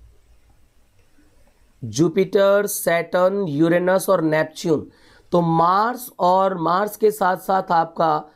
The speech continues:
जो जुपिटर है, इन दोनों के बीच में एक एस्टेरॉइड बेल्ट भी पाई जाती है, राइट।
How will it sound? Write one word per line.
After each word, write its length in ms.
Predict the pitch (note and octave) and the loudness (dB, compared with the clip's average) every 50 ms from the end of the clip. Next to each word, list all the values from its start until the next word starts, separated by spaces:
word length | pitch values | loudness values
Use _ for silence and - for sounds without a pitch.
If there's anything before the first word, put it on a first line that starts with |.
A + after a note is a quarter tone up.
| _ _ _ _ - | _ _ _ _ -2
जो 140 | C3+ D#3+ D#3+ | 0 0 0
जुपिटर 600 | B2 A2+ D3+ D#3+ - D#3+ F3+ E3 - A3 G#3+ G#3+ | 2 2 2 2 2 0 -4 -2 0 0 0 2
है, 200 | G3 G3+ G#3+ A3+ | 2 2 0 0
इन 300 | A3+ G#3 F3+ F3+ F3+ D3+ | 0 -2 -2 -2 -2 0
दोनों 320 | D3 D#3 E3 F3 G3 G#3+ | 2 2 2 2 2 0
के 160 | G#3+ G#3+ A3+ G#3 | 0 2 0 0
बीच 340 | F3 F#3 F#3+ G3 F#3+ - | 0 -2 -6 -6 -4 -2
में 120 | G#3 G3+ G3+ | 0 0 0
एक 160 | G#3 G#3 - | 0 -2 -4
एस्टेरॉइड 640 | - E3+ D#3+ - - - E3 E3+ F3 F#3+ F3+ D3+ A#2+ | -8 -8 -8 -6 -4 -2 0 0 0 0 -2 -2 -2
बेल्ट 340 | B2 C#3+ C#3+ D3 D3+ D3 E3+ | 0 0 0 0 -2 -4 -2
भी 160 | D3+ E3+ F#3 | -2 -2 -2
पाई 220 | E3 - C3+ D3+ A2+ | -2 -4 -6 -6 -6
जाती 360 | G#2+ A2 G2 - - G2+ G2+ | -6 -6 -8 -8 -10 -12 -12
है, 80 | F2+ - _ _ - - _ - - - _ - A#2+ | -12 -14 _ _ -20 -20 _ -20 -20 -20 _ -2 0
राइट। 400 | C3+ D#3+ F3+ G#3+ G#3+ - - | 2 2 2 0 -2 -8 -14